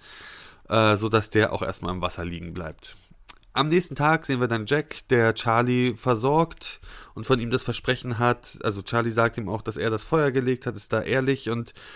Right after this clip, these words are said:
ähm, Jack bringt ihm das, will von ihm das Versprechen haben, dass sowas nie wieder passiert. Charlie redet noch davon, dass er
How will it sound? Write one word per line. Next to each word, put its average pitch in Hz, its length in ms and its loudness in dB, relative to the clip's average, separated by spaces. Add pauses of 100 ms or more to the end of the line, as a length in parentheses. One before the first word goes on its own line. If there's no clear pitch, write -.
(460)
ähm, 110 440 2 (360)
Jack - 360 -2
bringt 113 560 -6
ihm 120 160 -4
das, 120 300 0
will 131 120 6
von 123 160 -2
ihm 104 80 -4
das 110 100 -8
Versprechen 117 380 -4
haben, 117 140 0
dass 107 100 -6
sowas 110 220 0
nie 127 420 -4
wieder 135 220 2
passiert. 135 640 -2 (240)
Charlie 120 340 2
redet 120 280 2
noch 117 160 -2
davon, 117 340 0
dass 110 160 0
er 110 240 2